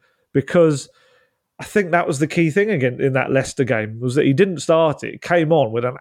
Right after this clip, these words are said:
absolute burning anger to kind of almost show why he should be playing. And maybe that's also been an issue, that he hasn't really had that competition,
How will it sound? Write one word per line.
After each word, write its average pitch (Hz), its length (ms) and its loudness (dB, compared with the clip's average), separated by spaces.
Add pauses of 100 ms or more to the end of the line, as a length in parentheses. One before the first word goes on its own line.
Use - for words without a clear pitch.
absolute 135 840 0
burning 156 480 2
anger 151 540 0
to 135 160 -6
kind 131 280 0
of 127 160 -2
almost 131 540 0
show 143 420 0
why 139 300 2
he 135 140 -6
should 123 240 -12
be 127 100 -4
playing. 139 480 -6 (580)
And 139 200 -10
maybe 147 760 -2 (100)
that's - 280 -4
also 151 340 -2
been 139 240 -2
an 139 80 -6
issue, 139 360 -4
that 120 100 -6
he 139 80 -4
hasn't 170 380 -4
really 143 240 -4
had 175 300 -6
that - 220 0
competition, 113 800 -12